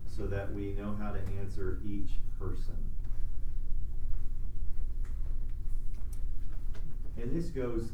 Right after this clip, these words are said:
to what I was hin-, hinting at, in that there are many ways to do this, right? And how you approach it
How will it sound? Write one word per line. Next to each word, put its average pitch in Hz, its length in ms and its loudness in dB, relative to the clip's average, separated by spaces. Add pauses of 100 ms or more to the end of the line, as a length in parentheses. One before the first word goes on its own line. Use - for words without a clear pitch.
to 95 600 -2
what - 160 2
I 92 80 0
was 92 160 -2 (420)
hin-, - 260 -4
hinting - 340 0
at, - 200 0 (100)
in 92 80 0
that - 200 0 (140)
there 95 200 0
are 90 100 0
many 98 280 2
ways 90 380 -2
to - 100 -2
do - 200 -2
this, - 300 -4 (500)
right? - 180 -4 (680)
And - 200 -2 (140)
how - 240 -4
you 135 260 0
approach 104 360 -2
it 95 200 -4